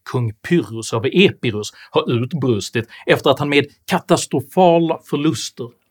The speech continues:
hade besegrat den romerska hären vid slaget om Asculum år tvåhundrasjuttionio före Kristus. Det är oklart huruvida Pyrrhus armé ansåg sig bekämpa just jordens undergång,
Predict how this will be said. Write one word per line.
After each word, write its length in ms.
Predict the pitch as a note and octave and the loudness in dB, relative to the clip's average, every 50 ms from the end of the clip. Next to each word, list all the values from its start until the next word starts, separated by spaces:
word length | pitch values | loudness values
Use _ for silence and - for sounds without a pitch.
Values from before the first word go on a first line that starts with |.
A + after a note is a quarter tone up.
| _ _ _ - | _ _ _ -6
hade 220 | - D3 B2+ C3 | -2 0 0 2
besegrat 600 | A#2 B2+ - - - D#3+ A2+ G2 - A#2 G#2+ - - | 2 0 0 0 0 0 0 0 -4 -4 -6 -6 -6
den 240 | - B2 B2 A#2+ A#2+ | -6 -6 -4 -4 -2
romerska 640 | G#2 A2 C3 D3+ C#3 A2 G#2 G#2 G#2 G2+ - - G2+ | -2 0 0 0 0 -2 -4 -4 -6 -8 -6 -6 -4
hären 460 | - C#3+ C#3 A#2 A2+ G#2+ A#2 G2+ G#2 - - - _ | -2 -2 -2 -2 -4 -6 -6 -6 -8 -10 -16 -10 _
vid 140 | - G3 - | -6 -4 -4
slaget 520 | - - G#3+ F#3+ A#2+ F#2+ F#2+ G#2 F#2+ - | -2 0 2 2 2 2 -2 -8 -10 -10
om 100 | G#2+ A2 - | -10 -10 -6
Asculum 640 | - A#2+ C3 B2+ - - - D#3 C3+ C#3+ C3+ A2 G2 - - _ _ - | -4 -4 -4 -4 -4 -4 -2 2 4 4 2 2 0 -6 -14 _ _ 4
år 240 | - C#3+ A2 F#2 - - - | 4 4 4 2 -2 -6 0
tvåhundrasjuttionio 1200 | B2 B2+ A2+ G2+ A2 A2 G#2 G2+ - - A2+ G#2 - - G#2 G2 G2 G2 G2 G#2 A2 A2 G2 A2+ - _ _ _ | 2 2 2 2 0 -2 -4 -4 -6 -6 -6 -6 -6 -8 -8 -8 -8 -8 -8 -6 -6 -8 -8 -10 -14 _ _ _
före 320 | - - A2 G#2 G2+ G#2 F#2+ | -4 -2 -2 -2 -2 -6 -10
Kristus. 720 | - - A2 G2+ A2+ - - - - C3 A#2+ A2+ - - - _ _ _ _ _ _ _ _ _ _ _ _ _ _ _ | -10 -10 -10 -10 -8 -10 -12 -10 -6 -6 -6 -6 -6 -12 -18 _ _ _ _ _ _ _ _ _ _ _ _ _ _ _
Det 320 | - - - - D3 B2+ C3 | 0 0 2 4 4 2 2
är 60 | D3 - | 2 4
oklart 560 | - F3+ F3 G#3 - - E3+ - G3 A2+ A2 - - - | 6 6 6 6 4 4 6 6 6 6 2 -2 -4 -2
huruvida 400 | D3 D3 C3+ C3 B2 A#2+ A2 A2 | 2 2 4 4 4 4 2 2
Pyrrhus 600 | - - - - E3+ C#3 G2 - A#2 A2 G#2+ - | 0 -2 -2 0 0 0 0 -2 -4 -4 -4 -4
armé 420 | - - A2 A#2+ D3+ F3+ A#2 G#2 A#2 - _ _ | -4 -4 -2 -2 -2 -2 -2 -4 -8 -12 _ _
ansåg 480 | - C3+ C#3+ C#3 B2+ - D#3 A2 G2+ F#2 | 0 2 2 2 2 2 2 2 0 -2
sig 180 | - G#2+ G#2+ | -6 -6 -6
bekämpa 580 | G#2 F#2+ B2 - - F#3 E3 A#2+ A#2+ A2+ - A#2+ | -4 -4 -2 0 0 0 0 0 -2 -4 -4 -2
just 320 | B2+ C#3 C#3 A2+ - - _ _ _ | 0 0 0 0 -2 -6 _ _ _
jordens 580 | - A#2+ A#2 D3+ D#3+ B2 A#2 G#2 A2 C3 B2 - | -8 -2 0 0 0 0 0 -2 -2 -2 -2 0
undergång, 760 | - E3+ D3 F3 F#3+ F3+ F3+ D#3+ D3+ G#3 A3+ G3 C3 G#2+ | 2 4 4 6 6 6 4 6 8 8 6 6 4 0